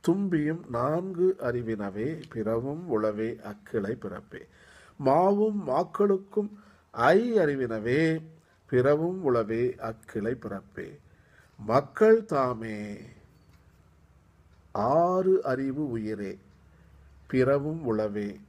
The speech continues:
அக்கிளை பிறப்பே." தொல்காப்பியம் மரபியல் பாடல்கள் இருபத்தெட்டிலிருந்து முப்பத்திரெண்டு பாடல்களில் நீங்கள் படித்தறியலாம்.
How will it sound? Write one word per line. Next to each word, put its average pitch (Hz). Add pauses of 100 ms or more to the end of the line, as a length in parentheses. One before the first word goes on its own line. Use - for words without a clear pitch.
(260)
அக்கிளை 110
பிறப்பே." - (280)
தொல்காப்பியம் 160 (280)
மரபியல் 131
பாடல்கள் 104 (500)
இருபத்தெட்டிலிருந்து 143
முப்பத்திரெண்டு 120
பாடல்களில் 120
நீங்கள் 101
படித்தறியலாம். 92